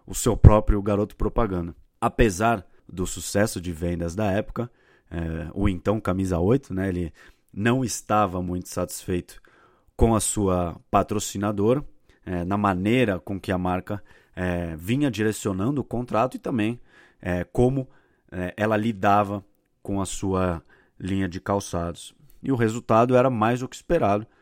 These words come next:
O Kobe deixou a Adidas em dois mil e dois, portanto ele não cumpriu todo o contrato e ficou uma temporada sem um patrocinador,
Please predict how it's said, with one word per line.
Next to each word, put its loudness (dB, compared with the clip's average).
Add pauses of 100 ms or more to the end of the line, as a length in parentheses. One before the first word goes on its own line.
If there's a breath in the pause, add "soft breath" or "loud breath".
(380 soft breath)
O -8
Kobe 2
deixou 2
a 4
Adidas -4
em -4
dois 0
mil 0
e -2
dois, 2
portanto -6
ele -2
não -2
cumpriu -2
todo -4
o -8
contrato -6 (440)
e -2 (400 soft breath)
ficou -2 (320 soft breath)
uma -4
temporada -2 (180)
sem -2
um -2
patrocinador, 0